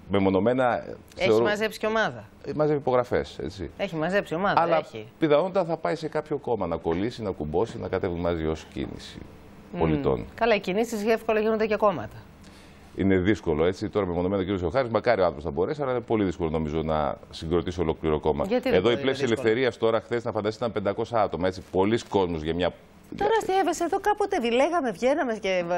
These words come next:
Speaker 2: ρίχναμε βεγγαλικά οι δημοσιογράφοι των τηλεοράσεων και λοιπά, πρωτοσέλιδα τα, στις εφημερίδες,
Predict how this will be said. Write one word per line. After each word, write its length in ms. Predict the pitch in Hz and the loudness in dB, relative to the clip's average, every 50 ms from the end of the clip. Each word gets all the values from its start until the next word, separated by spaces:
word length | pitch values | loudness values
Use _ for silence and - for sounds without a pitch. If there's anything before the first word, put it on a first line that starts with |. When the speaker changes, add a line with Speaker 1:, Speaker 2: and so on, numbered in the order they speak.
| 175 175 | 0 0
Speaker 2:
ρίχναμε 380 | 208 254 269 277 240 220 196 | 0 -2 -2 -2 -2 -2 -2
βεγγαλικά 800 | 180 175 160 143 - 165 147 139 127 - 208 240 254 247 196 170 | -2 -2 -2 0 0 0 0 0 0 2 2 2 4 2 2 0
οι 140 | 156 147 147 | -2 -2 -4
δημοσιογράφοι 600 | 156 151 160 147 143 139 147 175 202 269 208 160 | -4 -6 -6 -4 -4 -2 0 2 2 0 0 -2
των 100 | 165 160 | -8 -6
τηλεοράσεων 680 | 151 151 156 147 143 147 185 233 247 247 - 175 143 | -4 0 0 2 2 4 2 2 2 0 -4 -8 -6
και 100 | - 160 | -4 -6
λοιπά, 380 | 143 139 135 - - 240 240 214 - | -4 -4 -2 0 2 2 2 2 0
πρωτοσέλιδα 720 | 180 175 - 151 135 - - 247 262 247 226 185 156 156 147 | -2 -4 -4 -4 -4 0 2 2 2 2 2 0 0 0 0
τα, 360 | 151 147 143 143 139 135 143 | 0 2 2 2 2 0 0
στις 200 | 143 - 160 151 | -4 -6 -8 -8
εφημερίδες, 680 | 165 147 156 147 147 143 160 214 254 220 214 185 175 | -8 -8 -6 -2 0 0 2 2 2 0 0 0 -2